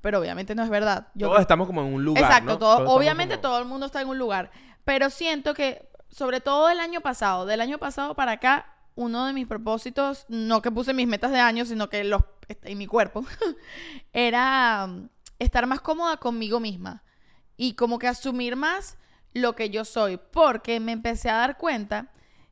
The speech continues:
Speaker 1: que yo veía a la gente y me parecía que la gente que era muy genuina y que asumía mucho lo que era en cuanto físicamente y de personalidad,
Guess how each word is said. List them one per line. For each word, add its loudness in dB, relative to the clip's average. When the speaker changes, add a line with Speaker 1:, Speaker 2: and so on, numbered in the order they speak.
Speaker 1:
que 0
yo 0
veía 2
a -2
la -2
gente -6
y -2
me -4
parecía -4
que -4
la -4
gente -4
que -4
era 0
muy -6
genuina -8
y -8
que 0
asumía -2
mucho -6
lo -4
que -2
era -4
en -8
cuanto -2
físicamente 0
y 0
de 0
personalidad, -4